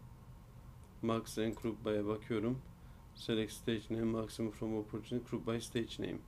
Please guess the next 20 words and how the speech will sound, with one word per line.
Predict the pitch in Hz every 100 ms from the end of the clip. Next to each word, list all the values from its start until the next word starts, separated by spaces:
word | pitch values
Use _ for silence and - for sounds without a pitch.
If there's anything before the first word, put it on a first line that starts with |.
| - - - - - - -
Şu |
şekilde, | 107 117 104 110 101 113 113 110
e, | - 90 101 104 104 104 101
alıyor. | 82 117 113 104 113 131 - - - - - - - -
Stage | - - 123 113 -
name'i | 113 110 107
gösterdik | 113 104 - 113 101 -
mi? | 113
Type'ı | - 117 113 -
gösterdik | 104 113 - 107 101 101
mi? |
Ona | 101 101
bakalım. | 98 - 101 127 - - - - - - - - -
I | 110 104
D, | 104
name, | 104 110 110 117 117
bir | 107
de | 113
type | - 120 107 -
yazalım. | 101 92 101 117